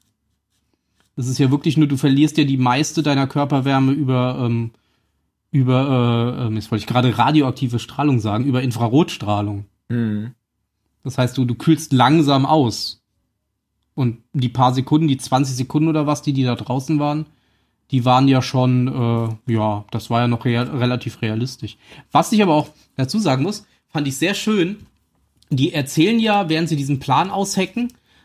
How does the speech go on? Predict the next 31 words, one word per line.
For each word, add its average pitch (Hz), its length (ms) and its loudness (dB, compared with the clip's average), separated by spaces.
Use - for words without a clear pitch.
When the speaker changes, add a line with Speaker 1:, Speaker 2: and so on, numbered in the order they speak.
Speaker 1:
dass, 147 320 -2
äh, 160 160 0
ich 151 120 -4
weiß 160 120 0
nicht, 147 80 0
ob's 139 120 -6
Adama 143 580 0
war 185 140 -2
oder 131 240 -2
Tai, 156 380 -4
einer 165 220 -4
von 170 160 -4
beiden 165 260 0
sagt 131 360 0
ja, 180 260 -2
dass - 220 -2
man 156 220 4
ungefähr 175 440 0
eine 180 200 2
Minute 180 380 2
im 135 140 2
Vakuum 151 400 4
überleben 135 460 2
kann, 117 340 -6
bevor 127 240 -6
man 120 100 -2
tatsächlich 120 480 -6
stirbt. - 400 -6
Speaker 2:
Mhm. 113 320 -6
Speaker 1:
Was 151 440 -2
ja 165 420 0